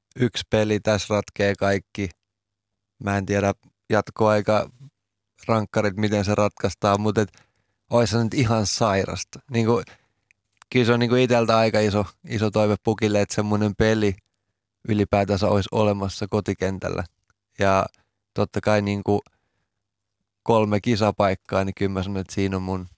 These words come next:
siinä on mun pukin toive. Ei, <laughs> ei yhtään sen enempää eikä vähempää, mut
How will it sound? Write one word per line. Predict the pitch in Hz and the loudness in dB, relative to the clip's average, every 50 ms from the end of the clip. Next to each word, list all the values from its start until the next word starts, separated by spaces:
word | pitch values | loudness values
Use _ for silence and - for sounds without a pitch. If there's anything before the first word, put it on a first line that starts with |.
| _ _ _ _ | _ _ _ _
siinä | _ - 117 113 | _ -4 -2 -2
on | 117 107 | -2 0
mun | 104 104 104 98 | -2 -2 -2 -2
pukin | - 101 95 - 101 98 95 | -4 -4 -4 -4 -4 -4 -2
toive. | 101 98 98 101 101 101 107 | 0 2 2 2 2 2 2
Ei, | 110 110 107 - 113 117 | 2 2 0 0 -2 -2
<laughs> | - 120 117 | 0 0 0
ei | 110 113 | 2 2
yhtään | 117 113 - - 123 113 104 | 2 0 0 0 0 0 2
sen | 113 110 | 0 -2
enempää | - 117 120 117 113 107 101 - 104 104 | 0 0 2 2 2 0 2 2 2 2
eikä | 104 101 - 101 98 | 2 2 0 0 2
vähempää, | 98 101 101 98 98 - - - - | 2 2 2 0 -2 -4 -6 -8 -8
mut | - - - - | -8 -10 -12 -14